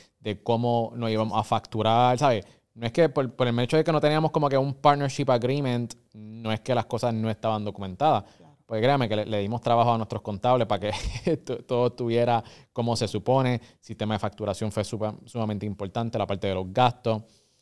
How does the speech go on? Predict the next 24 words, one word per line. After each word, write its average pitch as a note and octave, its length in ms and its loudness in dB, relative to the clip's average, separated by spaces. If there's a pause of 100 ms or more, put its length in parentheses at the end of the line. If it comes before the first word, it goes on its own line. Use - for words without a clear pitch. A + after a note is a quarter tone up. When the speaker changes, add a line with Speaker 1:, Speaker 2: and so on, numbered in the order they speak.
(140)
Speaker 1:
Y C3+ 60 -20
yo C3 100 -2
creo D#3 140 2
que D#3+ 100 0
también C#3 280 -2
eso D3 160 -2
es - 120 -4
otra, C3+ 520 4
en, A#2 160 -8
en A2+ 100 -4
cuestión A#2+ 300 -4
de C3 80 4
esa C3 140 -2
misma C3 200 -2
línea B2+ 220 -2
de A#2+ 100 0
claridad, G#2+ 540 0 (420)
yo G#2 160 -6
creo A#2 160 0
que B2+ 100 0
es - 60 -2
importante A#2 1000 -2 (880)
la A2+ 140 -4
confianza. F#2+ 680 -8